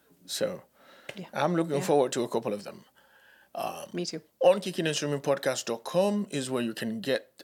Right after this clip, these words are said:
Speaker 1: uh, this podcast, and also you can determine where is best for you to listen. We know that, of course, Apple Podcasts, Google Podcasts,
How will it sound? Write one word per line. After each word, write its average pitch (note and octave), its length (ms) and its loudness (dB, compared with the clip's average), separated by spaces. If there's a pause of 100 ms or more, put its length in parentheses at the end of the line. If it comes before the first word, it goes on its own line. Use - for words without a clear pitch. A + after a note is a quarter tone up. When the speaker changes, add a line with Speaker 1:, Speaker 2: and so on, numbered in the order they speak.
Speaker 1:
uh, A2+ 320 0 (140)
this C#3+ 340 0
podcast, G#2 640 -2
and A2 140 -4
also A#2 540 -4 (520)
you A#2 340 2
can A2+ 360 -2
determine B2+ 600 0 (380)
where A#2+ 520 2 (100)
is A#2+ 220 -2
best - 340 0
for A#2 80 -4
you F2 380 -6
to - 120 -6
listen. D#2 460 -4 (440)
We B2 220 0
know B2+ 360 2
that, B2 320 -2 (140)
of C3 140 -4
course, A#2+ 480 -2
Apple A#2+ 280 -2
Podcasts, A2 640 -4 (140)
Google A#2 300 -8
Podcasts, G#2+ 600 -2